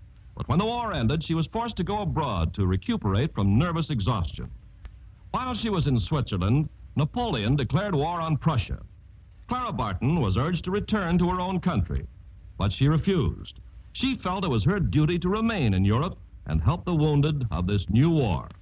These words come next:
It didn't make any difference to her if they were French or Prussian. She didn't ask the nationality of the sufferer when she stopped the flow of blood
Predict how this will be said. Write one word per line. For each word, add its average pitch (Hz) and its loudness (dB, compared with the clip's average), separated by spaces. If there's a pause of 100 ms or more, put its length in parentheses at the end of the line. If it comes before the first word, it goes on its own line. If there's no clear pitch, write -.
(420)
It 269 -2
didn't 240 2
make 131 2
any 98 2
difference 90 2
to 85 -2
her 127 2
if 156 -2
they 90 0
were 85 2
French 165 0
or 92 2
Prussian. 123 0 (320)
She 254 -4
didn't 190 2
ask 135 -2
the 117 -2
nationality 127 0
of 151 -2
the 92 -2
sufferer 123 0
when 101 0
she 92 -2
stopped 131 -6
the 98 -6
flow 131 0
of 87 0
blood 120 0